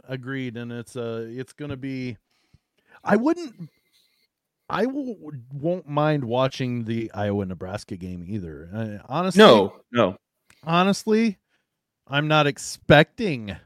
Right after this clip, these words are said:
Speaker 1: Nebraska to pull it out, but, you know, they play a lot better, it appears,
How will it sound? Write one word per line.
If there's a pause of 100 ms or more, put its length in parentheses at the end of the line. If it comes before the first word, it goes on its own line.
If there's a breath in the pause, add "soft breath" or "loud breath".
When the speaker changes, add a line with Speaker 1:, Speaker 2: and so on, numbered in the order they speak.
(320)
Speaker 1:
Nebraska
to
pull
it
out,
but,
you
know,
they
play
a
lot
better,
it
appears,